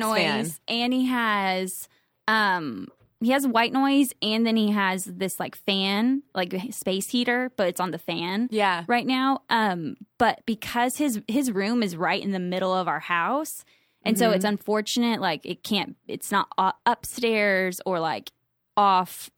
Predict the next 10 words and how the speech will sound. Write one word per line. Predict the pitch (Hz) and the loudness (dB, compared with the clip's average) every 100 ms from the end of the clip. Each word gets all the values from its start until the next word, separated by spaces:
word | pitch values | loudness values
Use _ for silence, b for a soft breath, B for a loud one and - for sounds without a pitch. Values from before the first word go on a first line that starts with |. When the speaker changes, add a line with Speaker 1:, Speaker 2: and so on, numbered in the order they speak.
| - | -4
Speaker 2:
a | |
different | 196 170 190 185 - | -4 -2 -2 -2 -4
room. | 175 175 175 190 226 | -2 -2 -2 0 0
Whenever | 220 226 240 | 2 2 2
he | 285 | 2
was | 302 240 | 2 0
in, | 214 | 0
like, | 175 - | -2 -2
our | 175 170 185 | 0 2 2
bedroom | 220 233 277 294 320 339 | 0 0 0 0 0 -2